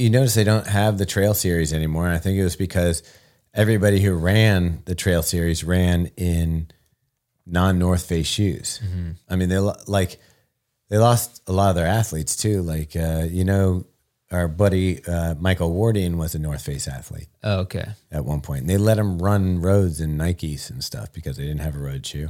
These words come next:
Speaker 2: Who's the other one? Rob, Rob Carr was a
Speaker 1: Rob Carr, yeah.
Speaker 2: North Face guy.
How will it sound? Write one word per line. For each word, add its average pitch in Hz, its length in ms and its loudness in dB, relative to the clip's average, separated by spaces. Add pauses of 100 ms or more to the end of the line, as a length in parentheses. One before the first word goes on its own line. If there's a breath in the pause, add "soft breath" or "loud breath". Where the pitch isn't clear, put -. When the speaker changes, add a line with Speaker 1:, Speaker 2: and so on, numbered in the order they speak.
(360)
Speaker 2:
Who's 113 100 -6
the 113 60 0
other 104 120 0
one? 92 240 -4
Rob, 95 260 -4 (120)
Rob 104 280 -2
Carr 104 300 -2
was 107 220 -4
a 110 240 -4 (180)
Speaker 1:
Rob 71 220 -8
Carr, 82 240 -2
yeah. 87 200 -6 (200)
Speaker 2:
North 104 160 -8
Face 107 220 -4
guy. 110 200 -4